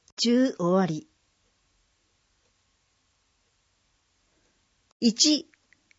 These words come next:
今月の一面。新春お正月特別企画、間違い探し。年始めの頭の体操です。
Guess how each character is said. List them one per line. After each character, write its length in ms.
今 260
月 280
の 200
一 300
面。 420
新 320
春 600
お 120
正 320
月 320
特 260
別 300
企 180
画、 420
間 500
違 40
い 60
探 340
し。 300
年 300
始 280
め 140
の 240
頭 340
の 180
体 240
操 260
で 160
す。 160